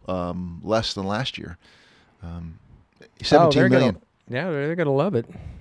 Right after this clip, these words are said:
Speaker 1: Oh, they're gonna
Speaker 2: A
Speaker 1: love it.
Speaker 2: new model that the people want.
Speaker 1: Yeah. I can't think, can you think of any other? Uh, well, I guess Tesla would be, um, there's always still d-, a lot of demand. People are lining up for it, I guess.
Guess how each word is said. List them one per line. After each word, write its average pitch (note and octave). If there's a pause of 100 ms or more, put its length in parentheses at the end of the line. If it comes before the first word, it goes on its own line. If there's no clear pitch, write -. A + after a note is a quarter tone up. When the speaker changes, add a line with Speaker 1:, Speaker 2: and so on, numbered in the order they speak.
Speaker 1:
Oh, F#2+
they're F#2+
gonna F#2+
Speaker 2:
A -
Speaker 1:
love G2
it. A#2
Speaker 2:
new C3+
model C3
that A2+
the -
people C3
want. D3 (320)
Speaker 1:
Yeah. A#2+ (400)
I C3
can't D#3
think, -
can B2+
you B2+
think -
of C3+
any C#3
other? D3 (420)
Uh, A2
well, C#3+
I D3+
guess F3
Tesla C3+
would B2+
be, A#2+ (120)
um, F#2+ (640)
there's G#2+
always A#2
still A2+ (380)
d-, A2+
a G2+
lot A2
of A2
demand. G#2+ (560)
People A2
are G#2+
lining G#2
up G#2
for G#2+
it, B1+
I G#2+
guess. A2+